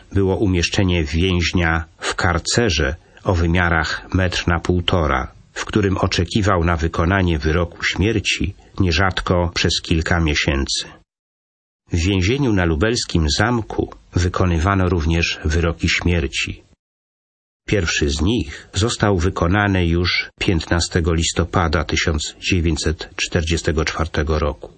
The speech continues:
kiedy rozstrzelano Tadeusza Benesza i Franciszka Gadzałę, członków Armii Krajowej. Wyroki śmierci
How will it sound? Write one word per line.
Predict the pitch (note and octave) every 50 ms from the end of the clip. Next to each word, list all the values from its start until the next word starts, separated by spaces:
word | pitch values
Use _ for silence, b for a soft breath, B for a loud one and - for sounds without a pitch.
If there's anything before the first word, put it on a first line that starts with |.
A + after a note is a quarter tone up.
| _ _ _ -
kiedy | - G2 E2 F2 D#2+
rozstrzelano | D#2 E2 - - - - - - F2 F2+ F#2 F#2 F#2 F2+ F2+ F2+ E2+ D#2+ D#2+ - -
Tadeusza | - F2 D2+ C#2+ E2 F2 F#2+ F#2 - - F2 D2+
Benesza | C#2+ D2 D2 C#2+ D2+ D#2 G2 G2+ - - - D2 C2+ - G2 - -
i | - G#2
Franciszka | F#2 - - E2+ E2 D#2+ - F2+ - - - - F2+ E2 D#2+ E2+ -
Gadzałę, | - G2+ F2 E2 D2+ F2+ E2+ D2+ C#2 C2 B1+ B1 A#1 - - - - -
członków | - - G2 F2+ E2+ E2 - - E2 D#2 - - - - - - -
Armii | - - F2+ D#2 C#2+ C#2+ D2
Krajowej. | - - E2 D#2 D2+ D2 C#2+ C2+ - - - - - - - - - - _ _ _ _ _ _ _ _ _ _ _ _ _ _ _ -
Wyroki | G2 F#2 F2+ F2+ G2+ A2+ G#2 - - E2+
śmierci | D#2+ - - F2+ G#2 B2+ C3+ C3 - - - - D2 -